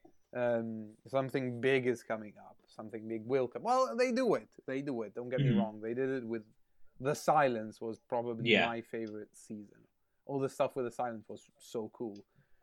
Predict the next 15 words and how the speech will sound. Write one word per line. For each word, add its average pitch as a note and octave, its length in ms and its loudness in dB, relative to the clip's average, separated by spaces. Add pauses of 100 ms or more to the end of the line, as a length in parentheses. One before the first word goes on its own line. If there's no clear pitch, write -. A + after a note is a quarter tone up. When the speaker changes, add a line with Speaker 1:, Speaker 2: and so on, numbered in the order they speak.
(160)
Speaker 1:
And D#3 260 4 (280)
they F#3+ 220 6
did G3+ 220 8
it D3 140 2
a C#3 60 4
Speaker 2:
Yeah. A2 80 6
Speaker 1:
bit C3 140 4
with, B2 280 4
uh, A#2 180 4
what's A#2 260 0
her A#2+ 100 -2
face, G#2+ 560 -8
um, A2+ 400 -10
uh, - 1800 -20
uh, - 420 -14